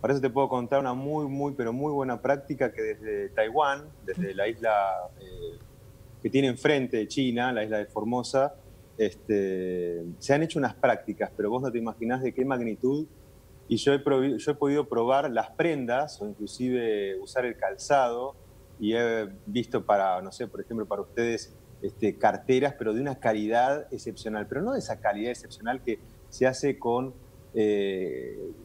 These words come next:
diferentes partes de residuos, inclusive con algunas partes que tenían que ver con, eh, hojas que no habían sido utilizadas de la cosecha de café, eh, de granos, y no solamente de plásticos.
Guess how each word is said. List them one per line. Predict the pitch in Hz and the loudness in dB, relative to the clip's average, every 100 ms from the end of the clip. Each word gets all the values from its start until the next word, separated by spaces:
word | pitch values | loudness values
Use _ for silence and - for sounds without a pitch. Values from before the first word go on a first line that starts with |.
| - | -2
diferentes | 131 135 143 180 151 131 110 | 0 4 4 4 2 0 0
partes | - 120 117 123 113 107 | 4 4 2 -4 -4 -2
de | 110 107 107 | 0 0 0
residuos, | 110 101 - 101 98 92 | -4 -8 -6 -4 -4 -6
inclusive | 101 101 - 127 117 | -12 -12 -2 0 0
con | - 120 120 - - | 2 0 0 -12 -2
algunas | 107 113 127 127 | 0 2 0 2
partes | 127 - - | 2 0 -4
que | 110 | -4
tenían | 113 120 117 | -2 -2 -2
que | 110 | 0
ver | 120 113 | 0 0
con, | 113 117 120 113 - | 0 0 0 -8 -6
eh, | 104 101 98 95 95 95 - | -2 -2 -2 -4 -4 -6 0
hojas | 143 147 - 135 131 - | 2 2 4 2 2 -4
que | 107 | -6
no | 110 | -2
habían | 113 120 | -2 -4
sido | 110 117 | -4 -8
utilizadas | 110 107 104 123 123 117 | -4 -6 0 2 2 0
de | 107 | -4
la | 101 | -6
cosecha | 104 98 120 - 107 | -8 -6 -6 -2 -2
de | 107 110 - - - | 0 -4 -6 -20 -6
café, | - 98 - 139 135 131 127 - - - - | -2 -2 2 4 6 2 -2 -10 -20 -12 -2
eh, | 104 101 98 | 0 0 -2
de | 98 104 | -2 -2
granos, | 117 131 127 120 117 113 110 - | 2 2 2 -2 -4 -6 -10 -10
y | 131 | -6
no | 175 | -4
solamente | 175 156 131 127 123 | 0 0 0 -2 -2
de | 113 | -4
plásticos. | 104 113 - - - 101 - | 0 0 0 -8 -6 -8 -8